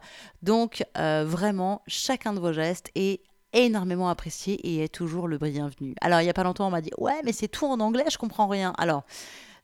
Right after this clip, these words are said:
détendez-vous. Effectivement, c'est indiqué en dollars, mais vous verrez les descriptions qui permettent de savoir qu'est-ce qu'on a en échange de quoi. C'est tout en français. C'est moi qui les ai écrits, donc je le sais.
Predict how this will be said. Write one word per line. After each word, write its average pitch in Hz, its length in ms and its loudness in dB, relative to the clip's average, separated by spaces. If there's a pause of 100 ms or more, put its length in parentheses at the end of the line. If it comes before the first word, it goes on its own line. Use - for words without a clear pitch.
détendez-vous. 196 1040 0
Effectivement, 233 580 0
c'est 190 300 -2
indiqué 196 560 -2
en 226 180 0
dollars, 196 720 2
mais 175 320 0
vous 180 100 -2
verrez 190 280 2
les 180 100 0
descriptions 220 600 -2
qui - 160 -8
permettent 175 280 0
de 170 60 -4
savoir 175 360 -2
qu'est-ce - 200 -10
qu'on 196 200 -2
a 196 60 2
en 180 120 2
échange 170 320 -4
de 165 80 -6
quoi. 165 240 -4
C'est - 120 -10
tout 170 200 -10
en 156 80 -6
français. 160 360 -8
C'est - 140 -10
moi 165 100 -2
qui - 160 -4
les 151 200 -4
ai - 20 -6
écrits, - 240 -10
donc 151 160 -4
je 135 120 -6
le 131 120 -6
sais. 214 380 -4